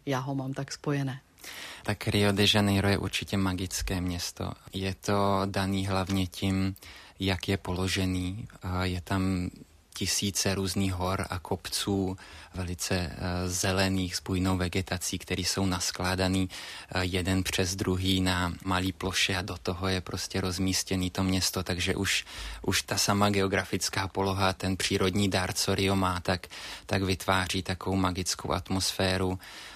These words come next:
Speaker 2: a k tomu se samozřejmě přidává ta krása toho moře a ty, ty pláže, co tam mají, určitě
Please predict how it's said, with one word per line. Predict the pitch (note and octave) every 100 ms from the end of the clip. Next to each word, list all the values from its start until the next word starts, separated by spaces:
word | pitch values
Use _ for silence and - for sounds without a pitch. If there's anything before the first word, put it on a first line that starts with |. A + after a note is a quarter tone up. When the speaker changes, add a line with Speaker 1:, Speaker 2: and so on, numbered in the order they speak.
| -
Speaker 2:
a | G2
k | -
tomu | G2+ F#2+
se | F#2+
samozřejmě | F#2 G2 F#2+ F#2 F#2+ F#2+ F#2+
přidává | - F#2+ F#2 F2+ F2+ F#2 F#2+ F#2 - - - - -
ta | G2+
krása | - F#2+ F#2+ - F2+
toho | F#2 G2
moře | F#2 F2+ - F#2 F#2
a | F2+ F2
ty, | - F#2 F2+
ty | - F#2
pláže, | F#2+ F2+ F#2 -
co | F2 -
tam | - F#2
mají, | F#2 F2+ F2+
určitě | F2 F2 - - F#2